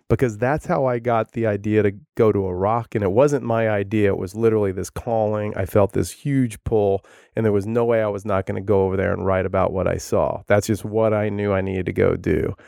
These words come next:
I felt like I was just, "Okay, I'm being told by the earth to go do this thing." And then that went to the B P oil spill. And then ever since then, it's been the climate crisis and this book. I literally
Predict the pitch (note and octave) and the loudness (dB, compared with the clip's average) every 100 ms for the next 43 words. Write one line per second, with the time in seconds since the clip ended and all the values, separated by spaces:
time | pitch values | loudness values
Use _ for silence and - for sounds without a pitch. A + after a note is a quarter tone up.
0 | - - A#2 C#3 C3 A#2+ B2 A2+ G#2+ G2 | -14 -6 0 0 2 0 0 0 0 -2
1 | A#2 G2+ - - - A2+ B2 G#2 G2 - | -2 -2 -6 -8 -6 0 2 2 -2 -10
2 | - G#2+ G#2+ A2 G#2 A2+ G#2 G#2 G2 G2 | -2 0 2 0 0 0 0 2 2 2
3 | G2 F#2+ G2+ G2 F#2+ F#2+ F2+ F2+ - G2 | 0 -2 -2 0 2 2 0 -2 0 2
4 | F2 - - - - - _ A2 G#2+ A2 | 0 -4 -12 -20 -20 -20 _ -4 0 0
5 | A2 G#2 G2+ A2+ G#2+ G#2+ - - G#2+ G2+ | 0 0 0 0 0 0 -4 -2 -2 0
6 | G#2+ G2+ G#2+ G2 A#2 B2+ A#2 - B2 A#2+ | -2 0 -2 0 2 2 0 -2 0 2
7 | A2+ G#2 G2 - G#2+ G2+ G#2+ F#2+ - G#2 | 0 -4 -4 2 4 4 2 -2 0 2
8 | G2 - G2+ G2 - G#2 G#2 G#2 - A2 | 2 0 -2 -2 0 2 2 0 -2 0
9 | A2 A2+ G#2+ - A#2 A2+ G#2+ G2 - G2 | 0 -2 -4 -4 -2 0 0 -2 -4 0
10 | G2+ F2 - G#2 G#2 A#2 A2+ G#2+ G2+ | 0 0 -2 -2 0 0 2 2 0